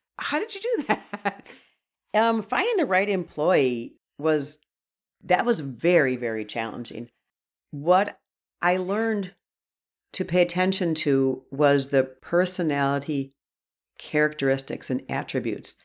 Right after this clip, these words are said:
Speaker 2: Not even so much, "Oh, I've worked on a farm." That wasn't as important as, "Oh, I had this job and I was in this leadership role,"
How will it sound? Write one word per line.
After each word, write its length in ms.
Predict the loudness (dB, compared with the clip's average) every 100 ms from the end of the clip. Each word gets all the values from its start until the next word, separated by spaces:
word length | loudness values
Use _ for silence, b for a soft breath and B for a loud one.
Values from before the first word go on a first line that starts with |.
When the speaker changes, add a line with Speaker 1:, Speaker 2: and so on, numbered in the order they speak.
| b b -4
Speaker 2:
Not 200 | 0 0
even 280 | 2 0
so 220 | 0 -2 0
much, 320 | 0 -2 0
"Oh, 140 | 0
I've 200 | 2 0
worked 240 | -2 -4 -4
on 140 | -4
a 40 | -6
farm." 520 | -4 -4 -4 -6 -12 b b -4
That 180 | -2 0
wasn't 340 | 0 0 0
as 180 | 0 0
important 640 | -4 -4 -4 -2 -2 -4 -4 -4
as, 540 | 0 2 2 0 -2 _ _ _ -6
"Oh, 80 | 0
I 80 | 0
had 260 | 0 -4 -4
this 180 | -4
job 360 | -4 -4 -4 -2
and 120 | -4
I 100 | -2
was 200 | -2 -2
in 80 | 0
this 180 | -2 -2
leadership 580 | -2 -2 -2 -2 -6 -4
role," 440 | -4 -2 -4 -6